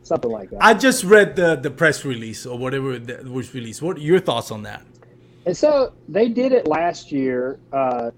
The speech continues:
Speaker 1: Chad Hoover and, and Eric Jackson put this thing on, and they were trying to tie it in kinda like to the Olympics or whatever,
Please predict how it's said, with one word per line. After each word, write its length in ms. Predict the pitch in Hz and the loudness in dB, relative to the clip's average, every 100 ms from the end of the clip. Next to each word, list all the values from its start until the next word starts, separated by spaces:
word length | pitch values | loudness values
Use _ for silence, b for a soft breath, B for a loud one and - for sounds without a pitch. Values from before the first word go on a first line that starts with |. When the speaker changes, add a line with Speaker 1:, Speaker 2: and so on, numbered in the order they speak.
| _ | _
Speaker 1:
Chad 300 | - 165 190 | -6 -4 0
Hoover 420 | 180 160 151 151 | 0 2 2 2
and, 220 | 139 131 | 0 -6
and 260 | 135 131 127 | -8 -8 -6
Eric 320 | 139 165 156 | -2 -2 -2
Jackson 480 | 139 139 131 135 127 | -4 -4 -4 -10 -6
put 180 | 147 135 | -6 -6
this 160 | 127 | -10
thing 260 | - 131 127 | -10 -10 -8
on, 260 | 123 123 120 b b - | -8 -8 -10 b b -6
and 140 | 147 | -2
they 100 | 151 | 0
were 80 | 151 | 0
trying 320 | 214 262 240 | 0 0 -2
to 100 | 170 | -4
tie 320 | - 165 170 | -6 -6 -4
it 80 | 160 | 0
in 320 | 160 160 156 | 2 2 0
kinda 280 | 147 156 160 | -4 -4 -2
like 220 | 151 139 | -4 -6
to 100 | - | -8
the 200 | 139 123 | -6 -4
Olympics 640 | 117 139 170 185 175 - 180 | -4 -4 -2 -2 -2 -4 -4
or 80 | |
whatever, 760 | 165 165 165 160 165 165 165 160 | 0 0 0 -2 0 2 2 0